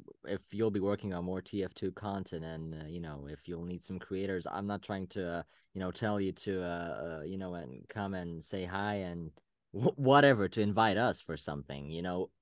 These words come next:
i-, if you need anything or if I can help you with anything, just let me know. I, I, I'd be glad to, you know,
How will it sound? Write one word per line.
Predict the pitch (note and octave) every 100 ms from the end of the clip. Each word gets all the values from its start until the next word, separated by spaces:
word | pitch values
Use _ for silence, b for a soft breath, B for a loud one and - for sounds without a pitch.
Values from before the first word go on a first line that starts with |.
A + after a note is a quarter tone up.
| -
i-, | -
if | A#2 -
you | A#2
need | A#2+ A2+
anything | A#2 A2 - D#2 D2+
or | D2+ D#2+
if | F2+
I | F#2
can | F2+
help | F2 G2 -
you | D2+
with | B1+
anything, | A#1+ B1 - E2
just | G2 -
let | G#2+
me | A2+
know. | B2 C3+ - b b b b -
I, | -
I, | F2 D#2
I'd | D#2+
be | E2
glad | F#2 F2+ E2+
to, | -
you | D#2
know, | E2 D#2+